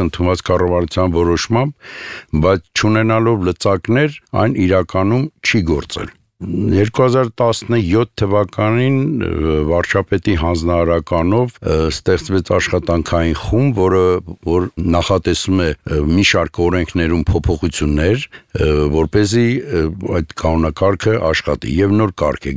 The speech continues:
գրվելու, ը, որով որ պե-, պետք է հստակեցվեն, ը, բոլոր բալոններով աշխատող, գազով աշխատող ավտոմեքենաների գազաբալոնների փորձարկման կարգը։ Նախատեսվում է,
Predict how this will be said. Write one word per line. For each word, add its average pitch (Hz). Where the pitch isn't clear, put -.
գրվելու, 104
ը, 78
որով 113
որ 107
պե-, 87
պետք 87
է 82
հստակեցվեն, 92
ը, -
բոլոր 92
բալոններով 87
աշխատող, 80
գազով 76
աշխատող 78
ավտոմեքենաների 80
գազաբալոնների 82
փորձարկման 90
կարգը։ 80
Նախատեսվում 107
է, -